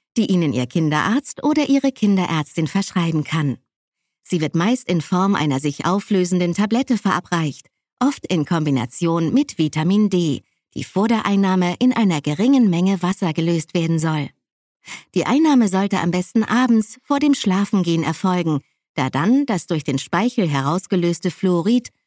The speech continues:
eine lange Zeit auf die Zähnchen einwirken und diese schützen kann.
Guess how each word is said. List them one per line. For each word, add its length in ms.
eine 200
lange 320
Zeit 400
auf 140
die 140
Zähnchen 500
einwirken 720
und 220
diese 300
schützen 440
kann. 340